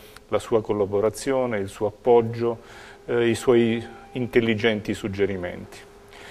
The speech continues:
Ma il volontariato organizzato di protezione civile non è soltanto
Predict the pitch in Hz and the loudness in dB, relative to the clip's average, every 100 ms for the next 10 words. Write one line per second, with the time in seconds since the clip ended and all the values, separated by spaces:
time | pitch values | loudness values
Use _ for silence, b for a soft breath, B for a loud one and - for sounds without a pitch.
0 | B B 131 135 143 143 139 135 131 127 | B B 6 10 12 10 6 6 8 8
1 | 131 131 127 - - 127 139 147 143 123 | 6 4 2 0 4 4 6 4 4 2
2 | 113 113 127 123 123 113 - 117 117 120 | 2 2 2 2 2 0 -2 -4 0 0
3 | 120 135 120 139 131 120 123 135 - 127 | 0 -2 -2 2 6 6 6 4 4 2
4 | 110 104 117 110 107 104 107 104 | 0 2 2 2 0 0 0 0